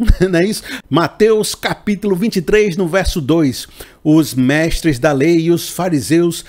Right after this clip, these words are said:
se assentam na cadeira de Moisés. Obedeçam-lhes e façam tudo o que eles dizem,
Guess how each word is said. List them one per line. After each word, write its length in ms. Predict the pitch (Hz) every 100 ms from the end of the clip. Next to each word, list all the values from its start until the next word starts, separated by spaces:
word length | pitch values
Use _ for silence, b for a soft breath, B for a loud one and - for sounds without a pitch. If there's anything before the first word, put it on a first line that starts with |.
| B
se 260 | - - 196
assentam 680 | 180 - - 190 196 190 185
na 160 | 196
cadeira 600 | 180 202 170 117 160 180
de 140 | 156 156
Moisés. 640 | 131 95 101 82 - - b b b
Obedeçam-lhes 1000 | 226 233 247 226 120 226 - 147 110 - -
e 140 | 254 254
façam 520 | - 190 208 - 196 - -
tudo 280 | 285 262
o 40 | 220
que 180 | - 202
eles 300 | 233 240 127
dizem, 400 | 123 139 101